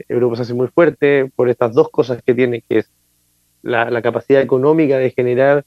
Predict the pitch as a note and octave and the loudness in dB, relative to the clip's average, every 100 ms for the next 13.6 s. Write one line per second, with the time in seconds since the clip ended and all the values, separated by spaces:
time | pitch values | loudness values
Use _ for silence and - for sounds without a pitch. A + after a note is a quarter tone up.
0 | _ _ - A#2 A#2+ B2 A2 D#3+ D#3+ E3 | _ _ -12 -6 -4 -2 2 4 4 2
1 | D#3 D#3+ G3 G#3 - A3 F#3 - F#3+ A2+ | 0 0 0 0 -2 2 2 2 2 2
2 | - C#3+ C#3+ D3+ C#3+ C#3+ C3+ B2 A#2+ E3 | 2 2 2 0 2 2 0 0 0 0
3 | G#3 - A#2+ - A#2+ B2+ C3 C3 C3+ _ | -2 -2 -2 -2 -2 0 0 -2 -6 _
4 | _ _ _ B2 A#2+ A#2 A#2 C3+ C#3 - | _ _ _ -6 -2 -2 0 0 0 0
5 | B2+ D#3 B2 B2 _ _ _ - A#2+ D#3+ | 0 0 -2 -6 _ _ _ -8 -4 2
6 | D#3+ C3 - B2 - C#3+ C3+ - E3+ E3 | 2 2 0 -4 0 0 0 2 2 2
7 | D#3+ C#3 A#2+ C3+ A#2+ A#2+ B2 B2 C#3 B2 | 0 0 0 -2 -2 -2 -2 -2 -4 -6
8 | - B2 B2 _ _ _ _ _ _ _ | -6 -6 -8 _ _ _ _ _ _ _
9 | _ _ - B2 - A#2+ A#2+ A#2 A#2 A2+ | _ _ -8 -8 -2 -2 0 -2 -4 -6
10 | A#2 - _ A#2+ - B2+ - D#3 C#3 B2+ | -10 -12 _ -16 -6 -6 0 2 2 2
11 | C3+ B2 D3+ C#3 F3 _ _ _ _ _ | -2 0 0 2 -2 _ _ _ _ _
12 | _ - C3+ A#2+ C3 D3+ C#3+ D3 C#3 B2+ | _ -2 -2 0 0 2 2 2 2 0
13 | C3 C#3 C3 B2 B2 | 2 2 2 0 -4